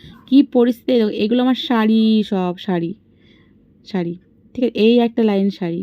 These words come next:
তো এইখানে সব সালোয়ার কুর্তি সব এগুলো, এই দে-, লেভেলটা। এখানে শুধু তোমাদের দাদাভাইয়ের এক সাইড প্যান্ট, এক সাইড গেঞ্জি। এখানে আমার শীতের জিনিস, আর নিচটাতে সব নাইটি, ব্লাউজ, সায়া এগুলো।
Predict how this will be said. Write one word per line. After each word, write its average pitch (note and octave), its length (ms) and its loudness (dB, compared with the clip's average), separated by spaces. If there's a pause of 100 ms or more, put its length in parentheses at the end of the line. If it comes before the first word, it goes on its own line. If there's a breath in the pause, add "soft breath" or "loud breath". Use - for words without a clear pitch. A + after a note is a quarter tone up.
(600 soft breath)
তো - 120 -12
এইখানে A#3 360 2
সব A#3 200 -4
সালোয়ার G3+ 540 -2
কুর্তি F3+ 360 -4
সব E3+ 220 -6 (200)
এগুলো, F3+ 280 -6 (100)
এই F#3+ 140 -2
দে-, F3+ 220 -4
লেভেলটা। E3 380 -6 (420 loud breath)
এখানে B3 300 0
শুধু B3+ 200 -2
তোমাদের A#3 260 -4
দাদাভাইয়ের A3 400 -2
এক G#3 160 -4 (100)
সাইড A3+ 200 -4 (120)
প্যান্ট, A3 280 -2
এক A3 120 -2
সাইড G3+ 260 -2
গেঞ্জি। F#3+ 280 -2
এখানে G#3 180 -2
আমার A3 180 0
শীতের G#3 300 -2
জিনিস, A3+ 260 0
আর A3 80 0
নিচটাতে G3+ 440 -4
সব A3+ 160 -4
নাইটি, F#3+ 540 -4 (480 loud breath)
ব্লাউজ, G3 440 0
সায়া G3 300 -6
এগুলো। F3+ 280 -2